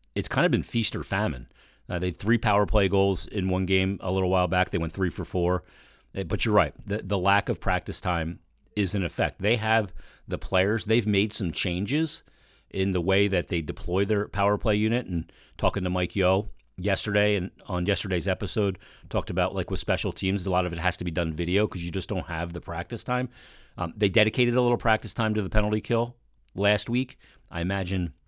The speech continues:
they may dedicate a little time to the power play today after going oh for five, um, and make it a high, high priority. They have the weapons out there and the ability to move the puck and be successful, but they went oh for five against a team that's not very good on the penalty kill. So,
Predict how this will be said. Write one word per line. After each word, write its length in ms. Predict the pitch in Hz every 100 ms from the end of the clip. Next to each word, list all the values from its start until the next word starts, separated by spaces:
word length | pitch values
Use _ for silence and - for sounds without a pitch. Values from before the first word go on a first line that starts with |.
| _ _ _ - -
they 140 | 107
may 160 | 98 95
dedicate 360 | 104 92 107
a 60 | 90
little 160 | 92
time 220 | 82 92 85
to 60 |
the 60 | 76
power 280 | 90 85 82
play 320 | 85 78 67 - -
today 320 | - 92 90 78
after 200 | - 78
going 220 | 78 76
oh 80 | 73
for 140 | -
five, 380 | - 76 65 - - - _
um, 260 | 73 67 71 -
and 140 | 87
make 180 | 87 -
it 140 | 82 -
a 100 | 76
high, 340 | - 98 90
high 220 | 80 85
priority. 640 | - 80 76 76 71 65 - - - _
They 100 | 98
have 200 | 87 107
the 80 | 101
weapons 400 | 90 101 90 78
out 220 | 78 76
there 300 | 82 78 78 -
and 140 | 82
the 80 | 80
ability 480 | 71 90 85 80 - - _ -
to 100 | 85
move 240 | 90 85
the 80 | 85
puck 240 | - 78
and 100 | 76
be 100 | 78
successful, 640 | - - 98 92 - 62 - - _ _ -
but 140 | -
they 80 | 101
went 120 | 98
oh 80 | 101
for 140 | 101
five 240 | 107 101 92
against 280 | 82 76
a 60 | 76
team 200 | - 92
that's 180 | 78 -
not 140 | 85
very 200 | 82 78
good 140 | 78 78
on 80 |
the 80 | 73
penalty 300 | 82 92 76
kill. 260 | - 73 67
So, 320 | - 69 -